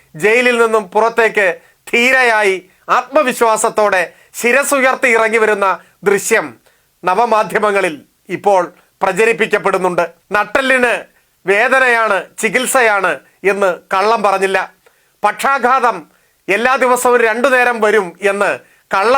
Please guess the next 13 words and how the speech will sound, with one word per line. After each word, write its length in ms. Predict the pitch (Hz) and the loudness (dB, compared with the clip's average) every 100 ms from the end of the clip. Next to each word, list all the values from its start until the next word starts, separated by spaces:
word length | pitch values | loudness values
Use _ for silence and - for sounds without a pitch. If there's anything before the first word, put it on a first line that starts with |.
| - | 0
സർട്ടിഫിക്കറ്റ് 560 | 226 202 190 196 202 196 | -2 -2 -2 -2 -2 0
ഉണ്ടാക്കാൻ 340 | 190 185 180 165 | -2 0 -4 -2
പോയില്ല. 320 | 180 185 170 165 - _ _ _ - | 0 0 0 -4 -6 _ _ _ -4
തടവറകളെ 640 | 190 208 226 226 220 214 202 170 _ _ - | -2 0 0 0 0 0 0 -4 _ _ -8
ധീരമായി 540 | - 262 277 262 262 262 220 | 0 2 2 2 2 0 0
നേരിടുന്ന 420 | 226 220 214 196 185 - _ - - | 0 0 0 0 -2 -6 _ -12 -4
സമര 280 | 202 233 254 226 | -2 0 0 0
പൈതൃകത്തിൻ്റെ 720 | 214 214 202 202 196 185 165 165 _ - 175 | 2 2 0 0 -2 0 -2 -4 _ -6 -2
വർത്തമാനകാല 720 | 202 254 240 240 233 214 214 208 | 0 0 0 0 2 0 2 0
അവകാശിയാണ് 720 | 226 240 247 240 220 190 175 151 _ _ - | 0 0 -2 -2 0 0 -2 -4 _ _ -2
താൻ 200 | 202 185 131 _ 185 | 0 -2 -6 _ -2
എന്ന് 200 | 185 190 165 - _ - | 0 0 -2 -6 _ -4
തെളിയിക്കുകയായിരുന്നു 1000 | 190 214 240 208 226 208 190 175 170 160 | 0 2 0 0 0 2 2 0 -2 -4